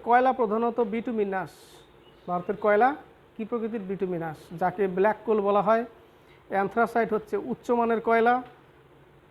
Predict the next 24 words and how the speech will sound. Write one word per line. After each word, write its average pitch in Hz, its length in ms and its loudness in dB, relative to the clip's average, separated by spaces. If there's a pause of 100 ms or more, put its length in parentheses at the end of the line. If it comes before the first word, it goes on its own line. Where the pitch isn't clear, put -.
(100)
এবং 202 240 -4
সহজে 214 400 2
ভাঙে 185 440 2
ওটাই। 214 300 2 (880)
লিগনাইট 220 580 2
হচ্ছে 214 300 0 (420)
বাদামি 208 340 2
কয়লা, 220 340 4 (1300)
আর 180 220 0 (100)
পিট 240 260 0
কয়লা 214 220 4
হচ্ছে 196 320 -6
নিম্নমানের 208 600 0
কয়লা। 165 340 -6 (220)
পঁচিশের 220 440 -2
উত্তর, 208 360 0
বি 185 220 -2
নম্বর, 196 320 0 (100)
বিটুমিনাস, 175 500 -2 (100)
যাকে 180 220 -2
ব্ল্যাক 185 400 0
কোল 208 200 6
বলা 165 200 0
হয়। 151 200 -10